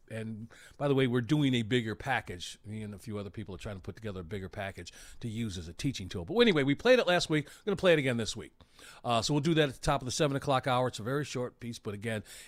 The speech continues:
uh, as we continue to celebrate Veterans Day,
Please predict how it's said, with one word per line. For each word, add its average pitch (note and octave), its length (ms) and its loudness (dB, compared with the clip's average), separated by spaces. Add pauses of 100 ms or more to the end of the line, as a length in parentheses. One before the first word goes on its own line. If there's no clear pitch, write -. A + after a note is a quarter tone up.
(160)
uh, G#2 340 -2
as G2+ 140 -8
we A2 220 -8 (100)
continue C3+ 360 0
to A2 60 0
celebrate A2+ 520 2 (600)
Veterans A#2+ 460 0
Day, G2+ 300 -2